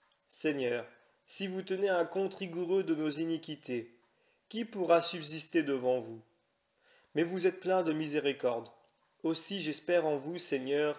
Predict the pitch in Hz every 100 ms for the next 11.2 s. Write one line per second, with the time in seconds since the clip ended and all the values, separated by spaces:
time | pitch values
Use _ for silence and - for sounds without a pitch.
0 | - 135 - 156 147 120 117 127 - 120
1 | 113 117 117 - _ _ _ _ _ _
2 | _ _ _ _ - 135 139 143 143 135
3 | 135 139 - 120 113 - _ _ _ _
4 | - 180 170 - 160 147 143 135 - 131
5 | - 127 117 120 120 - _ _ _ _
6 | _ _ _ _ 139 147 170 175 160 175
7 | 190 170 156 165 - - 175 175 156 147
8 | - 147 131 117 110 - _ _ _ _
9 | _ _ - 175 175 185 - 202 175 -
10 | 196 190 185 180 185 160 170 - 156 156
11 | 143 127